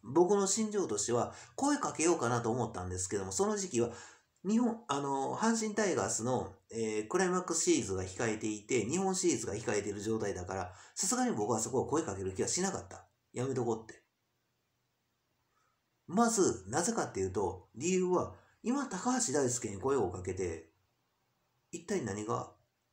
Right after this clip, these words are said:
あるんだろうって。やっぱりそういう気分になるんですよ。で、あと、阪神タイガースのこととか、ヴィッセル神戸の優勝があったから、今年もここまで頑張ったんだからって。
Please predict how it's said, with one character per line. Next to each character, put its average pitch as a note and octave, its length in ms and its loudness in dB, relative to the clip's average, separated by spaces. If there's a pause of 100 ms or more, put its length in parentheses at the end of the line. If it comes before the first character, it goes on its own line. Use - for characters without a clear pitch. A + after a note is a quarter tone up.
(840)
あ A#2 140 -10
る A2+ 100 -4
ん G2 60 -6
だ F2+ 100 -10
ろ F2 240 -14 (100)
う - 40 -20
っ - 40 -20
て。 - 60 -20 (1000)
や F3+ 80 -6
っ - 20 -8
ぱ A3+ 60 4
り G3+ 80 2
そ A#3+ 100 2
う A#3 40 2
い - 20 0
う A3+ 80 -4
気 A#3 100 -4
分 C#3+ 140 -4
に F2 40 -10
な F#2 100 -8
る G#2 60 -4
ん G2+ 60 -8
で F#2 60 -10
す - 40 -10
よ。 - 80 -12 (680)
で、 D3+ 100 0
あ F3 80 4
と、 F#3+ 80 2
阪 A#3 240 0
神 A3 140 -2
タ A3 100 0
イ F#3+ 60 0
ガ A2+ 100 2
ー - 20 0
ス - 120 -4
の F#2+ 80 -4
こ G2 140 -8
と G2 100 -6
と F#2 100 -8
か、 F2+ 280 -2 (200)
ヴ D3 60 0
ィ - 20 4
ッ - 20 4
セ D3+ 140 2
ル A2+ 80 2
神 G2+ 200 0
戸 F2+ 60 -2
の F2 60 -4
優 G2+ 100 -2
勝 G#2 200 -2
が E2+ 80 -2
あ E2 60 -4
っ - 40 -14
た G2 80 -4
か F#2 80 -4
ら、 F#2 80 -6
今 F3+ 160 -6
年 G3 200 2
も A2+ 100 0
こ - 120 -6
こ A3 140 0
ま F#3+ 140 2
で A2 60 -2
頑 A2 180 -4
張 G#2+ 100 -4
っ G2+ 60 -6
た - 100 -10
ん - 60 -14
だ - 80 -16
か - 80 -14
ら - 100 -20
っ - 120 -20
て。 - 120 -20